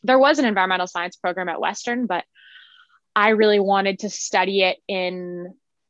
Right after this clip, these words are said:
um, a, a setting where I could really, like, explore and be outside and, like, learn about the things, like, hands-on that I was learning about.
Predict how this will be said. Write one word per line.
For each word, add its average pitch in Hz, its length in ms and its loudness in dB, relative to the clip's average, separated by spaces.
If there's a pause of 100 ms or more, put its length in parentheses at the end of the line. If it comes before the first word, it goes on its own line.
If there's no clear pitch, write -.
(140)
um, 175 400 2
a, 202 120 0 (100)
a 202 80 -2
setting 190 420 -2
where 185 140 0
I 175 160 0
could 180 160 -12
really, 170 720 -2
like, 165 260 -6
explore 175 840 0
and 170 360 -4
be 190 140 -2
outside 175 580 0
and, 175 140 -6
like, 170 160 -10
learn 175 320 -4
about 180 220 -4
the 185 100 -12
things, 180 640 -10
like, 190 180 -4
hands-on 180 560 2
that 190 100 2
I 175 40 2
was 175 140 -2
learning 175 300 -4
about. 277 320 2